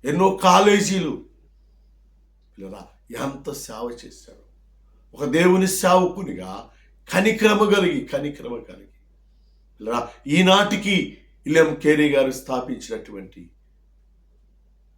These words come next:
సాలు షార్మి ద్వారా పరిచర్య కొనసాగుతూనే ఉంది పిల్లరా. పరిచర్య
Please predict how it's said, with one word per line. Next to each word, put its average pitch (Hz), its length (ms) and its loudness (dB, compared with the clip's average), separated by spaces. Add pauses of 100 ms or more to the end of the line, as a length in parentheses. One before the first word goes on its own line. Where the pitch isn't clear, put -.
(720)
సాలు 139 340 0
షార్మి 127 340 -2 (1120)
ద్వారా 156 400 4 (560)
పరిచర్య 123 440 -4 (100)
కొనసాగుతూనే 127 800 -8
ఉంది - 120 -20 (100)
పిల్లరా. - 300 -20 (1000)
పరిచర్య 180 460 4